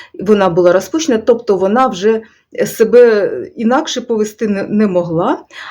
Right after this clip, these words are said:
А новими були, були тільки ось ці, е, сині, світло-синя і темно-синя ниточка. До горловини я, е, в'язала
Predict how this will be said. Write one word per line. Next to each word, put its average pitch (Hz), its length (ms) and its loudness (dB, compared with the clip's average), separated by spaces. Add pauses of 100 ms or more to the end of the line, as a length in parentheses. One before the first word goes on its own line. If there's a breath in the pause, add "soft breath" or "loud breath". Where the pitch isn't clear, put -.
(140 loud breath)
А 208 220 2
новими 302 460 2
були, 302 460 0
були 220 420 0
тільки 285 560 -6
ось 233 360 0
ці, 254 400 -2 (320 loud breath)
е, 180 720 4
сині, 240 720 -2 (840)
світло-синя 294 760 2
і 175 80 -4
темно-синя 208 760 0 (300 loud breath)
ниточка. - 600 -12 (460 loud breath)
До 262 240 4
горловини 269 760 0
я, 180 440 -2 (360 loud breath)
е, 190 320 0 (760)
в'язала 190 840 2